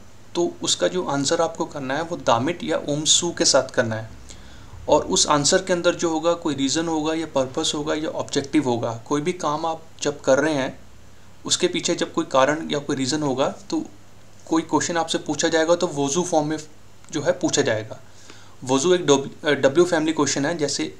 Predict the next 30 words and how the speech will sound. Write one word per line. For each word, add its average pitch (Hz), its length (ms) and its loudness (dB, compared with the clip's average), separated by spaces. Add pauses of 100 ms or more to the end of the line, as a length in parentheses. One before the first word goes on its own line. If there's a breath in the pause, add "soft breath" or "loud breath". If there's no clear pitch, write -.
आपके 143 320 -2
दूसरे 135 280 -2
words 139 260 2
होते 135 200 -2
हैं 151 100 -2
वी, 135 440 -4 (520 soft breath)
वारुम, 131 400 6
वान 131 280 4 (300)
या 135 360 2
वॉस। 113 360 6 (420 loud breath)
तो 131 80 -2
दामिट 143 380 4
और 170 160 8
उमसू 151 280 -2
के 165 120 -2
case 151 280 0
में 165 120 -4
कैसे 143 260 2
यूज़ 156 260 0
होगा 151 200 2
वही 151 260 2
आज 151 160 4
हम 151 80 0
सीखेंगे। 143 560 0 (360 loud breath)
आगे 127 220 4
बढ़ते 147 260 2
हैं। 190 300 -6 (1400)
सबसे 147 260 -2
पहले 170 200 6
दामिट। 117 380 2